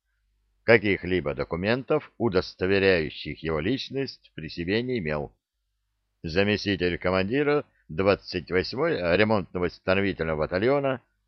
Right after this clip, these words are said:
обер-лейтенант Мюллер. Пришли за мной только утром. Не вчерашняя троица, а какие-то новые.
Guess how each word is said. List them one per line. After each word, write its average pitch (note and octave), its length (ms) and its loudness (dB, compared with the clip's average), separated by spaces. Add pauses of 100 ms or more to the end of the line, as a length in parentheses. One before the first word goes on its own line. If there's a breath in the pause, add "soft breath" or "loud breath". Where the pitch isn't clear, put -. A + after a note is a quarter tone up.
обер-лейтенант A2 920 2
Мюллер. C2+ 640 -4 (1700)
Пришли G#2 480 2
за D#3+ 240 0
мной D3+ 400 2 (100)
только F2 500 0
утром. B1 720 -6 (400)
Не G#2+ 140 -2
вчерашняя A#2+ 760 2
троица, C#2+ 680 -2
а C#2+ 40 -6
какие-то E2+ 520 -4
новые. D2 500 -4